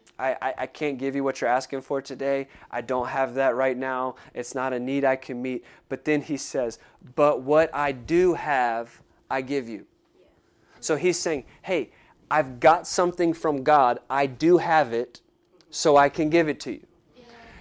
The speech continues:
Speaker 1: You, you can't give what you don't have.
Speaker 2: Yeah.
Speaker 1: So without receiving from God, you've got nothing to give our world. You've got nothing to give a hurting world. You've got nothing to give people.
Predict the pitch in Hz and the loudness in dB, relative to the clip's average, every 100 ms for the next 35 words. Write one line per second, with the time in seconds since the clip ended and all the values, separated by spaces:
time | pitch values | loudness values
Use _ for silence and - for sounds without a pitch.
0 | - 165 185 156 151 170 - 180 185 180 | -10 -8 -8 -6 -8 -8 -10 -6 -4 -4
1 | 139 160 190 127 131 127 147 139 143 151 | -4 0 0 0 -4 -4 -4 -2 -2 -2
2 | 185 170 - _ _ _ _ _ - - | -4 -6 -10 _ _ _ _ _ -20 -20
3 | _ _ - - 170 165 170 185 165 160 | _ _ -2 2 4 4 6 6 6 0
4 | - 202 202 185 175 185 156 165 165 147 | 0 0 0 0 0 -2 0 4 6 4
5 | 165 160 143 147 - 147 139 139 147 131 | 2 2 2 0 -2 -4 -4 0 0 0
6 | - 117 131 131 147 123 135 131 151 143 | -6 -2 0 2 2 0 -4 -2 0 0
7 | 143 - 143 131 147 120 123 - 139 139 | -4 -6 -8 0 0 0 -2 -4 -6 -4
8 | 135 127 - - 143 143 139 131 135 135 | -6 -8 -16 -4 0 0 0 -2 -2 -2
9 | 143 147 135 127 139 139 - _ - 170 | -6 -6 -8 -2 -2 -2 -6 _ -10 -6
10 | 160 131 | -4 -6